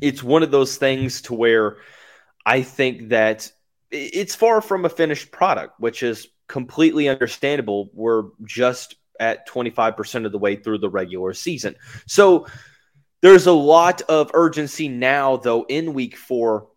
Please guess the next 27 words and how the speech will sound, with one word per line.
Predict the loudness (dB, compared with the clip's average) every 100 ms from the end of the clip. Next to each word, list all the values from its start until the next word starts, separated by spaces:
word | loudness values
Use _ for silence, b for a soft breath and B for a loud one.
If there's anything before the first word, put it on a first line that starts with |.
| _ -14
to | -8 -8
start | -4 0 0 0
putting | -2 -2 0
those | -2 -2
improvements, | -8 -12 -8 -6 -6 -6 -8 -8 -14 -4
um, | -2 0 0 -4 -8 -16 _ -8
into | -8 -6 -8
full | -4 -4 -4
effect | -2 -2 -2 -10 -12
because | -10 -10 -6 -4 -4 -4
of | -2 -2 -4
the | -8
teams | -8 -10 -10 -12
that | -10
you | -4 -4
are |
going | -2 -2 -4
to | -6
be | -4
going | -4 -4 -6
up | -10
against | -8 -10 -10 -12
beginning | -10 -6 -6 -6 -8
next | -12 -12 -10
week. | -2 -2 0
Now, | 0 0
granted, | 2 2 4 2 0